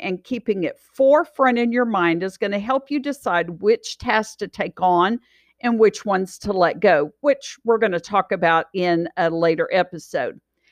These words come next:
And that is all gonna help lessen the overwhelm. So after you revisit your big why of starting your online business in the first place,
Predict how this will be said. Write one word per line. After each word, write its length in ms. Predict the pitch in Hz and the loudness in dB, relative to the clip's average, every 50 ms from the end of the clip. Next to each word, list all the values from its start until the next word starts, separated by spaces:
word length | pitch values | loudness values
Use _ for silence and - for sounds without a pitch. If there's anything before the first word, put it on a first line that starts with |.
| _ _ _ _ - | _ _ _ _ -4
And 200 | 196 220 226 247 | -2 -2 0 0
that 360 | 285 330 - 196 160 - - _ _ - | 0 0 0 -2 -2 -4 -6 _ _ -4
is 200 | 202 196 190 - - - | -4 -4 -4 -6 -10 0
all 420 | - 233 254 254 233 208 190 180 170 | 2 6 6 8 8 8 6 6 4
gonna 260 | 165 185 175 175 175 | 2 0 -2 -2 0
help 280 | 180 180 170 - - 170 | 0 -2 -2 -2 -2 -2
lessen 420 | 175 175 165 - - 180 165 160 | -2 -2 -2 -2 -4 -4 -2 -2
the 180 | 175 - - 196 | -4 -4 0 2
overwhelm. 640 | 185 190 170 180 175 160 147 160 143 123 - - _ _ _ _ _ _ _ _ | 2 2 2 -2 -4 -4 -2 -4 -4 -4 -8 -14 _ _ _ _ _ _ _ _
So 560 | _ - - 233 202 190 185 180 175 170 175 - - - | _ -4 0 2 4 6 6 8 6 6 4 2 -4 -2
after 420 | 208 220 247 285 277 - - 349 339 | 0 2 2 2 0 -6 -10 -8 -6
you 280 | 311 277 262 262 254 | -6 -4 -4 -6 -6
revisit 840 | 220 208 202 202 208 226 240 - 247 233 233 226 247 240 233 - - | -6 -6 -6 -6 -4 -6 -4 0 2 2 2 0 -4 -8 -8 -8 -6
your 120 | 233 220 | -6 -4
big 300 | 180 - 220 226 240 220 | 0 4 4 4 4 2
why 360 | 214 180 165 156 151 156 151 - | -4 -2 0 2 2 2 0 -2
of 160 | - 180 156 | -4 -8 -8
starting 560 | - - - - 180 175 185 196 220 220 226 | -10 -12 -4 0 2 2 2 0 -2 -4 -4
your 120 | 226 233 240 | -4 -2 -2
online 400 | 202 208 214 214 214 208 214 202 | -2 -4 -4 -2 -4 -4 -4 -4
business 420 | 185 214 202 - 220 202 - - | -6 -6 -6 -6 -10 -14 -8 -8
in 100 | 226 220 | -6 -4
the 100 | 226 226 | -4 -6
first 380 | 220 - 190 170 160 - - _ | -6 -4 -4 -4 -4 -4 -10 _
place, 460 | - 175 151 143 151 151 - - | -6 -4 -2 -4 -4 -6 -12 -20